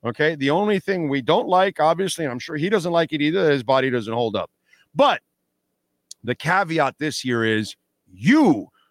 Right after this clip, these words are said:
you, you know how in Seinfeld, "No soup for you, no practice for you." So if I'm Mike McDaniel and Terron's coming up to me and, uh, "Hey, cut, no practice for you."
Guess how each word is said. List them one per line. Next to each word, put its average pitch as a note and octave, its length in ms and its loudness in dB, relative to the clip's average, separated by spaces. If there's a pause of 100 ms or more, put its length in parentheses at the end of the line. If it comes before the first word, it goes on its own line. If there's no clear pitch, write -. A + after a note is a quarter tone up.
(160)
you, E3 100 2
you F3+ 120 -2
know G#3+ 100 0
how G3 340 0 (240)
in E3 120 -4
Seinfeld, A3+ 680 0
"No F#3+ 140 2
soup B3+ 280 2
for A3 180 2
you, C#4 340 4 (260)
no G3 140 0
practice B3+ 400 -2
for A#3+ 100 2
you." C#4 300 4 (2500)
So G3+ 200 -4
if F3+ 120 -4
I'm B3+ 140 2
Mike C4+ 200 2
McDaniel G#3 760 0 (760)
and E3 140 -2
Terron's G#3+ 420 0
coming A3 320 -2
up A#3 180 0
to G#3 100 -2
me F3+ 180 -2
and, F3 100 -2
uh, G3 320 -2
"Hey, A#3+ 200 0
cut, C4 280 -4
no A#3 160 2
practice A3+ 360 -2
for A#3 100 0
you." A3 260 2